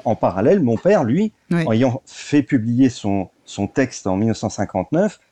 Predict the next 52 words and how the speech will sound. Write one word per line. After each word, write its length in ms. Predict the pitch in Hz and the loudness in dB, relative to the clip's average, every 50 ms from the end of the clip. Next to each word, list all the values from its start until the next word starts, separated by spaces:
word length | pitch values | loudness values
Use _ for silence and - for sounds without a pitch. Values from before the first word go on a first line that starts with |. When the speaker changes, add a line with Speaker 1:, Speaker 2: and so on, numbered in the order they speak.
| _ - | _ -6
Speaker 1:
lui, 260 | - 117 165 214 196 - | -2 0 0 0 0 0
il 140 | 123 113 107 | 0 0 2
reste, 360 | - - - - - - - | 2 0 0 -2 -4 -2 0
euh, 180 | 113 113 107 104 _ _ _ _ - | 2 2 2 0 _ _ _ _ -4
comment 240 | 110 104 110 107 | -2 0 0 0
dire, 340 | 101 87 110 120 123 120 98 | -2 -2 -2 -2 0 0 0
euh, 140 | 95 98 95 | 0 -2 -2
bien 300 | 92 87 - - 151 151 | -4 -6 -2 0 0 0
planqué. 600 | 147 - 143 127 117 - - - 147 175 208 208 _ _ _ _ _ _ _ - - | 0 0 -2 -2 -2 -2 -2 0 0 0 0 -2 _ _ _ _ _ _ _ -4 0
Euh, 840 | 113 104 107 104 101 104 104 101 101 98 95 95 95 95 98 101 - - - | 2 2 2 2 2 0 0 0 0 0 -2 -2 -2 -2 -2 -4 -6 -8 -6
il, 480 | 120 107 101 104 104 101 101 101 98 95 | -4 -2 -2 0 0 0 0 0 2 2
euh, 460 | 95 92 90 90 90 90 90 90 95 - | 2 2 2 2 2 0 0 -2 -2 -2
il 80 | 120 110 | -4 -4
se 120 | - 131 | -2 0
demande 320 | 110 98 95 139 185 190 | 0 0 2 2 0 0
combien 320 | - - 123 113 110 104 92 | -2 -2 0 0 0 0 0
de 100 | 87 87 | -2 -4
temps 260 | - - 180 208 196 | -2 0 0 0 0
vont 180 | 131 98 101 101 | 0 -2 -4 -2
mettre 340 | 98 113 113 - - - 98 | -2 -2 -2 -4 -4 -6 -6
les 140 | 92 95 98 | -4 -4 -6
services, 680 | - - - 101 87 95 107 104 - - - - 98 | -6 -4 -4 -4 -4 -2 -4 -6 -6 -8 -14 -8 -6
euh, 120 | 98 95 90 | -6 -6 -6
secrets 420 | - - - 98 - - 165 185 | -8 -6 -6 -6 -4 -2 -4 -4
pour 140 | - - 92 | -2 -2 -2
l'arrêter. 440 | 101 107 101 139 165 - 139 95 - - _ _ - | 0 0 0 -2 -2 -2 -2 -2 -4 -8 _ _ -6
Speaker 2:
Voilà. 200 | - 202 196 190 | -4 -2 0 0
Speaker 1:
Combien 40 | 190 | -2
de 40 | - | 0
temps 120 | - 143 | 0 0
le 140 | 151 127 107 | 2 2 0
K 160 | - - 147 131 | 0 0 0 0
G 160 | - - 113 | 0 0 -2
B 120 | 113 151 175 | -2 0 0
va-t-il 300 | 143 101 - - - - | -2 -2 -4 -4 -8 -4
mettre 140 | 156 156 - | -4 -4 -4
pour 100 | - 98 | -4 -4
l'arrêter ? 260 | 101 110 143 - 180 | -2 -2 -2 -4 -4
Parce 140 | 101 - - | -6 -6 -8
que 80 | - - _ _ - _ _ | -8 -8 _ _ -20 _ _
le, 200 | - 107 117 139 - | -2 -2 -2 0 0
le 160 | 117 120 127 | 0 0 0
K 180 | - - 135 | 2 2 0
G 180 | 110 90 117 123 | 0 2 0 2
B 80 | 117 143 | 2 4
n'est 260 | 151 143 120 107 104 | 4 4 4 2 2
pas 340 | - - 135 135 127 - _ _ _ _ _ | 0 0 0 0 0 -2 _ _ _ _ _
connu 400 | - - 135 131 135 151 165 160 | 0 4 4 6 6 6 4 2
pour 320 | 131 - - 110 98 98 | 2 0 -2 -2 0 2
être 320 | 117 117 - - - 104 92 | 0 -2 -2 -2 -4 -4 -2
particulièrement 580 | - 95 87 - - 101 101 101 101 98 92 | -2 -4 -6 -6 -8 -6 -4 -2 -2 -2 -2
laxiste. 600 | 87 85 90 - - - - 214 214 - - - | -2 -2 -4 -6 -8 -6 -6 -6 -6 -6 -8 -6